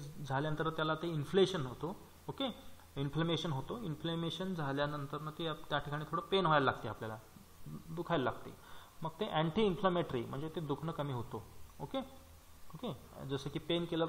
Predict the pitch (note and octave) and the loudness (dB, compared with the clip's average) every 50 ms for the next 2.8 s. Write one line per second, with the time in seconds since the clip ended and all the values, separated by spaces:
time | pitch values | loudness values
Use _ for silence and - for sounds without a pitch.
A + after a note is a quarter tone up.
0 | D#3+ - D#3 D3+ D#3+ D#3 - D3+ - D#3+ D3+ D3+ - D3+ D3+ D3 C#3+ C#3 - C#3+ | 4 4 2 2 2 2 2 0 0 0 0 0 0 0 -2 -2 -2 0 0 0
1 | C#3 C#3 - C#3 C3+ C3 C3 C3+ C3 - C3 C3 C3 B2+ B2+ A#2+ B2 B2+ - D#3 | 0 0 -2 -2 -2 -2 -2 -4 -4 -4 -2 -2 -2 -2 -2 -2 -2 0 2 2
2 | C#3+ C#3+ C#3+ D#3+ E3 D#3+ D3+ - - D3+ D3+ D3+ D3 - F#3 G#3+ | 2 2 2 2 2 0 0 0 0 0 0 0 0 -2 -2 -4